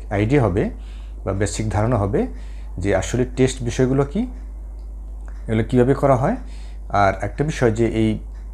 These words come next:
এগুলো কিন্তু বিভিন্ন ইন্টারভিউ বোর্ডে জিজ্ঞেস করা হয় যে আপনি পাঁচটা টেস্টের নাম বলতে বললো এবং এগুলো কীভাবে করা হয়। তো এই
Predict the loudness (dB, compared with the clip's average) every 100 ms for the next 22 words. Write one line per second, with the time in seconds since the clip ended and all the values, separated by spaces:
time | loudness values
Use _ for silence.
0 | -4 0 2 2 2 2 0 -2 -8 -12
1 | -12 -4 2 2 2 2 2 4 4 4
2 | 4 2 2 0 0 2 2 4 2 2
3 | 0 0 -2 -4 -10 -8 -6 -4 0 0
4 | -2 -4 4 4 4 -4 -2 -2 0 2
5 | 2 2 0 2 2 4 4 2 0 0
6 | -2 2 4 4 4 2 0 -4 -8 -12
7 | -12 -12 -12 -12 -12 -8 -6 -6 -6 -10
8 | -10 -12 -6 0 0